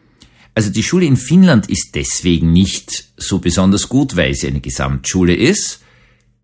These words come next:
sondern weil es dort ein ganz geniales System innerhalb der Schule gibt.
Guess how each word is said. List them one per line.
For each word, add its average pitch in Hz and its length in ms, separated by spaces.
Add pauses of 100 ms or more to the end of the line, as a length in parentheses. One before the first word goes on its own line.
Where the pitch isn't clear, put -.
(120)
sondern 170 1200
weil 87 600
es - 180
dort 98 160
ein 85 140
ganz 147 380
geniales 98 920
System 104 840
innerhalb 123 960
der 80 120
Schule 71 380
gibt. - 600